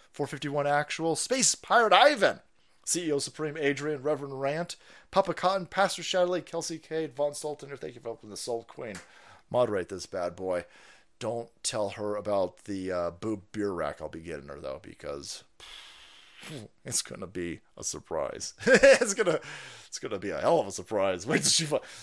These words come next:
I don't know.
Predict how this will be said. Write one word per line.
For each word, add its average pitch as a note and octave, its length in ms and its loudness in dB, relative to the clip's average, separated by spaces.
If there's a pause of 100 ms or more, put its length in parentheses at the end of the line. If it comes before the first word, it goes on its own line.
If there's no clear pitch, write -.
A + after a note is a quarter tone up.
(140)
I D3 80 -6 (3750)
don't A2+ 160 -6
know. G#2+ 180 -6